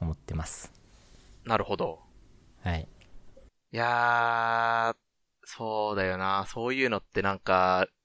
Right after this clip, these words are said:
Speaker 2: やっぱ自分も経験があるけど、そのなんか、
Speaker 1: うん。
Speaker 2: そういう、ブラ-、ブラウザゲーじゃねえや。えーっと、なんだ。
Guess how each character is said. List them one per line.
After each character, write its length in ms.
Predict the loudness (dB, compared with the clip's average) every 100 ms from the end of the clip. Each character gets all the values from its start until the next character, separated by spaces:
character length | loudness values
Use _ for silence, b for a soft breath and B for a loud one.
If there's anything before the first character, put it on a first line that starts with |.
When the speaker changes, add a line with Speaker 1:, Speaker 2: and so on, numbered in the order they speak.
| _ _ -2
Speaker 2:
や 100 | 0
っ 40 |
ぱ 100 | 2
自 140 | 0 2
分 200 | 2 2
も 100 | 0
経 200 | 2 2
験 260 | 2 4
が 400 | 8 10 10 10
あ 60 | 10
る 120 | 8
け 140 | 2 2
ど、 340 | 4 4 4 -2
そ 160 | -4 -2
の 140 | 4
な 160 | 6 6
ん 80 | 4
か、 300 | 4 6 6
Speaker 1:
う 40 |
ん。 220 | 4 0 -8 -18
Speaker 2:
そ 180 | -4 -2
う 40 | 0
い 680 | 0 2 2 2 2 0
う、 80 | -4 -8 -20 -20 -4
ブ 80 | 8
ラ-、 200 | 8 8 4
ブ 100 | 2
ラ 80 |
ウ 40 | 2
ザ 80 | 2
ゲ 100 | 0
ー 20 |
じ 100 | 2
ゃ 40 |
ね 80 | 4
え 20 |
や。 140 | 2 2
え 220 | 4 4
ー 40 | 2
っ 20 | -2
と、 140 | 2
な 100 | 2
ん 20 |
だ。 260 | 2 0